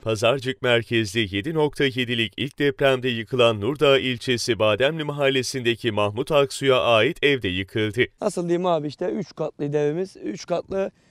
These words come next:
Speaker 2: işte sallantıyla, e, zaten yerimize kımıldayamadık.
Speaker 1: Yıkılan evin enkazı altında kalan Mahmut Aksu, eşi ve babası kurtarılırken annesi ve ablası ise hayatını kaybetti.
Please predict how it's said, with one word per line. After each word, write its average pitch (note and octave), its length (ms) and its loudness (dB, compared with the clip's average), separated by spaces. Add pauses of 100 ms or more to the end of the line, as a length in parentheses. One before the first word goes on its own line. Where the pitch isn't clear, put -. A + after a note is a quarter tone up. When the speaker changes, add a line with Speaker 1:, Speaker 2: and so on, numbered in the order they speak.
(420)
Speaker 2:
işte - 300 -2 (140)
sallantıyla, F3+ 960 -2
e, D#3+ 240 0 (560)
zaten E3 280 -4
yerimize F3 400 0
kımıldayamadık. E3 720 -2
Speaker 1:
Yıkılan A#2 400 0
evin C3 280 4
enkazı A2 500 0
altında D3 500 2
kalan C#3 360 2
Mahmut G#2+ 400 -4
Aksu, A#2+ 540 -2 (160)
eşi A2+ 300 -2
ve D#3 140 2
babası C3+ 380 2
kurtarılırken B2+ 920 2 (200)
annesi C#3+ 460 0
ve C3 140 4
ablası C#3+ 460 -2
ise C3+ 220 0
hayatını C3+ 600 0
kaybetti. F#2+ 680 0